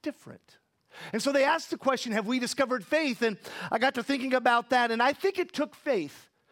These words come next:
for these magi from the east to s-, not just see the star and, and declare that something was happening in the world, but to say, "We're going to do whatever it takes to journey wherever that leads us."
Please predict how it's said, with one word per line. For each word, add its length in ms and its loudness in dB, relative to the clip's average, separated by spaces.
for 160 2
these 240 0
magi 480 2
from 180 -2
the 100 0
east 720 -4
to 80 -6
s-, 260 -6
not 240 2
just 220 0
see 220 0
the 100 -2
star 440 0
and, 140 -4
and 140 -2
declare 380 -2
that 100 -2
something 400 -2
was 320 -6
happening 640 -2
in 160 0
the 80 -2
world, 340 -2
but 140 0
to 80 -2
say, 380 2
"We're 340 0
going 340 -2
to 80 -2
do 100 -2
whatever 320 0
it 140 -6
takes 520 -2
to 100 -4
journey 380 0
wherever 300 0
that 180 0
leads 300 -2
us." 400 -8